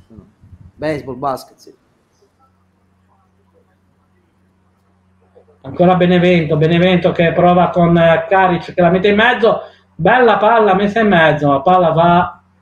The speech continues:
Speaker 2: a finire fuori, adesso vediamo se è calcio d'angolo, no, l'arbitro dice di no.
Speaker 1: No, no.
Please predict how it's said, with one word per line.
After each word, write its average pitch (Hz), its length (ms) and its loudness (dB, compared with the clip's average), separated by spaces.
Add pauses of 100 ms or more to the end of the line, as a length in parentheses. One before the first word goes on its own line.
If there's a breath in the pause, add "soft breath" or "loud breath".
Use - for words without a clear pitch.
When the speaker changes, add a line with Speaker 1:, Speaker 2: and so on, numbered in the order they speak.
(320)
Speaker 2:
a 143 100 -8
finire 190 380 2
fuori, 196 340 2
adesso 165 360 0
vediamo 175 280 0
se 170 80 -4
è 151 40 -4
calcio 180 220 0
d'angolo, 185 300 0
no, 170 160 0
l'arbitro 170 340 0
dice 180 240 -4
di 180 120 0
no. 147 200 -6 (4000)
Speaker 1:
No, 208 180 -18
no. 120 260 -18